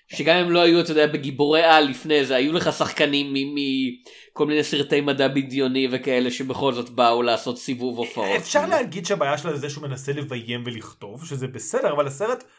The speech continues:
Speaker 2: לא מצליח להדגיש את זה, ש-, כי אפשר להגיד גם, זה היה יכול להיות בעיה גם אם הוא היה מנסה לכתוב וליצור סרט משלו, ולא דווקא מחזה. שוב, שום דבר בנוגדיות הזאת, בין הגבוה והנמוך, הקולנוע והתיאטרון,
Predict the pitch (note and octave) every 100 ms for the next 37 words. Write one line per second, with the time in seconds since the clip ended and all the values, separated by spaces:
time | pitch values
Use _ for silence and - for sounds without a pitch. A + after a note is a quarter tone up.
0 | _ C#3+ D3+ F3 F#3 F#3+ F3 C#3+ C3 A2
1 | D3 - B2 G2+ - A#2+ - _ _ _
2 | _ - D3+ A3 - D3 C#3 E4 E4 C3
3 | - - C#3 C#3+ D3+ E3 C3+ C3+ C#3 C#3
4 | C3+ C#3+ C3 B2 A#2+ A#2+ A#2+ - C3+ B2
5 | C3 B2 C3+ A2+ A#2 A#2 G#2+ G#2 - -
6 | D#4 E3+ C#3 C3+ B2+ G2+ - A#2+ B2 C#3
7 | B2 - B2 A#3+ F#3+ - _ _ _ -
8 | - D#4 D#4+ - - C#4+ E4+ C#4 C#4 C4
9 | E3+ D3 B2+ C#3 C#3+ C#3+ - - C#3 D#3
10 | C3+ C#3 C3 D3 D3+ A#2+ A#2+ A#2+ C3+ D3
11 | - B2+ D3 C3+ E3+ D#3+ B2 A2+ G#2+ C#3+
12 | C#3+